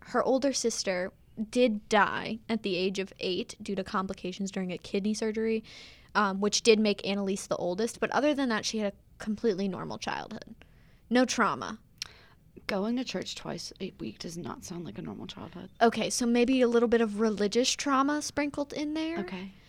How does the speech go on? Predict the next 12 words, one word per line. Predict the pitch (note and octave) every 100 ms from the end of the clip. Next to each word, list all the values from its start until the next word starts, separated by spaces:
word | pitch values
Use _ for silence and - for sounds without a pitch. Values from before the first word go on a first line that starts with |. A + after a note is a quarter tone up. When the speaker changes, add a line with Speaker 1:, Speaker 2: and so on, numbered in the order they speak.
| -
Speaker 1:
But | -
she | F#4
wasn't, | G#4 F4
like, | C4+ G#3+
abused. | F3 F3+ C2 D2 - - - - - - - - - G3+ G3 - -
Speaker 2:
Well, | A3+
that's | B3 F4 B3+
Speaker 1:
Well, | D#4+ F4 G3
Speaker 2:
good. | -
Speaker 1:
maybe | C#4 F4 E4+
by | D4+ C#4+
the | C4